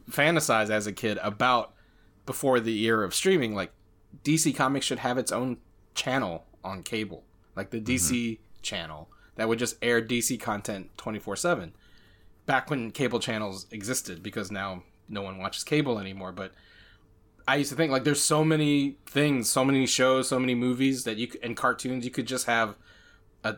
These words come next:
Speaker 1: a cable network dedicated to D C stuff. In, like, Saturday mornings and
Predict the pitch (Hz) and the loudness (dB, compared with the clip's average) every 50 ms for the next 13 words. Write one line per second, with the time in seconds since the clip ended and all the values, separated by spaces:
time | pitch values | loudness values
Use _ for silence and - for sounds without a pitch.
0 | - - 104 104 113 - - - - - - - 170 180 175 170 160 156 143 139 | -6 -10 -10 -10 -12 -16 -20 -20 -16 -4 2 2 4 4 4 4 2 2 0 0
1 | 139 131 113 135 135 143 139 143 143 131 127 120 113 123 120 117 - 123 110 107 | -2 0 2 2 2 2 2 2 0 0 0 -2 -4 -4 -4 -2 -2 -4 -4 -6
2 | - - 101 98 98 95 - - _ _ _ _ - _ _ _ - 123 123 123 | -6 -6 -4 -4 -4 -6 -8 -12 _ _ _ _ -20 _ _ _ -8 -4 0 2
3 | 123 113 - - - - 143 139 147 143 139 139 135 135 131 131 131 127 113 117 | 2 0 0 0 2 4 6 6 6 4 4 4 4 4 4 4 2 0 -2 -2
4 | 117 110 107 101 | -4 -6 -6 -8